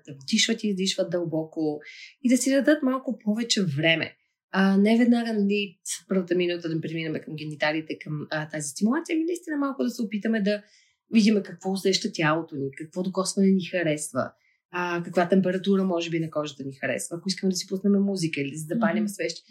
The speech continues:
Speaker 2: Да.
Speaker 1: Да го направим ма-, малко по-, а,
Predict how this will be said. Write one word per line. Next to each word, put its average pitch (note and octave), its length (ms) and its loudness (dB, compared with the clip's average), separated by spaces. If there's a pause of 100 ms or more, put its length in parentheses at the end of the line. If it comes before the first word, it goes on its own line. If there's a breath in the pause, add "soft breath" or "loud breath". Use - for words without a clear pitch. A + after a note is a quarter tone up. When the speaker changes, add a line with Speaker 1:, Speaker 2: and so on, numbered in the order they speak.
(140)
Speaker 2:
Да. F#3+ 180 2
Speaker 1:
Да G3+ 80 -2
го A3+ 100 2
направим A#3+ 380 4
ма-, D4 360 2
малко B3 340 -4 (100)
по-, A3+ 400 -4
а, G#3 400 0